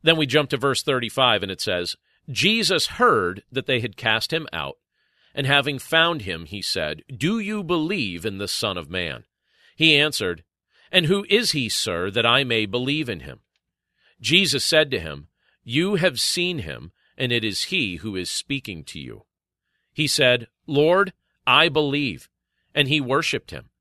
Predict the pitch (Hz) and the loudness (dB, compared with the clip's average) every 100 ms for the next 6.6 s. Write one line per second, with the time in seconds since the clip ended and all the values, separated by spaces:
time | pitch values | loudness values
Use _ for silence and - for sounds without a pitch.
0 | _ _ _ _ _ _ - 113 165 196 | _ _ _ _ _ _ -10 2 2 4
1 | 180 - 135 110 101 _ _ _ _ - | 2 0 0 0 -2 _ _ _ _ -4
2 | 165 147 143 165 156 190 190 139 165 - | -2 2 6 6 6 -2 0 0 0 0
3 | 165 151 165 156 151 143 139 135 110 76 | -2 -2 -2 -2 0 -2 -2 0 0 -2
4 | 78 117 135 147 180 - 160 123 151 208 | -4 -4 2 2 2 -2 -6 -4 -4 0
5 | 190 170 - - - 220 123 104 104 113 | 2 0 0 -2 0 0 0 -2 -2 0
6 | 110 - - 165 104 71 | 0 -2 -2 -2 -2 -6